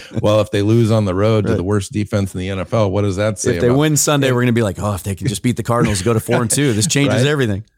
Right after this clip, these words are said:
Speaker 2: It, it is kinda funny how that works, in, in
Speaker 1: Yeah.
Speaker 2: as far as a team that's on the verge of going one way or the other. Um, they're two and two, but it's more than just the record. It's literally, uh, this team could fall.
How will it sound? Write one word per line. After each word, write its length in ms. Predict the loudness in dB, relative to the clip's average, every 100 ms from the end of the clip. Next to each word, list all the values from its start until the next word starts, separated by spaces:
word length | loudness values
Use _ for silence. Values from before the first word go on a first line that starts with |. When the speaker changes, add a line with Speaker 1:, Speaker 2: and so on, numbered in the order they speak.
| _ _
Speaker 2:
It, 220 | 0 2
it 100 | 2
is 160 | 0 0
kinda 240 | 0 0
funny 280 | 0 -2 0
how 160 | 0
that 180 | -2 -4
works, 400 | 0 0 0 -4
in, 160 | -8 -8
in 180 | -6 -8 -6
Speaker 1:
Yeah. 80 | -6
Speaker 2:
as 200 | -6 -8
far 280 | -4 -2 0
as 120 | -2
a 100 | -4
team 340 | 0 2 4
that's 160 | 2 -2
on 220 | -2 0
the 60 | 0
verge 680 | 0 0 2 0 -4 -12 -20 _
of 160 | -6 -2
going 240 | -2 0
one 260 | 0 0 -2
way 180 | -4 -4
or 100 | -4
the 160 | -2
other. 360 | -4 -4 -6 -8 _ _ _ _ _ -6
Um, 240 | -2 -2
they're 120 | -2
two 220 | -2 0 -2
and 100 | -2
two, 440 | -2 -2 -2 -8 -10 _ _ _ _ -2
but 140 | 0
it's 160 | 0 0
more 200 | 0 0
than 140 | -2
just 200 | -2 -4
the 60 | -6
record. 480 | -6 -4 -4 -6 -4
It's 220 | -6 -4
literally, 720 | -2 0 2 0 0 -2 -6 _ _ _ _
uh, 260 | -4 -2 -2
this 200 | -4 -4
team 300 | 0 0 0
could 260 | -2 -4
fall. 480 | -2 -2 0 -2 -6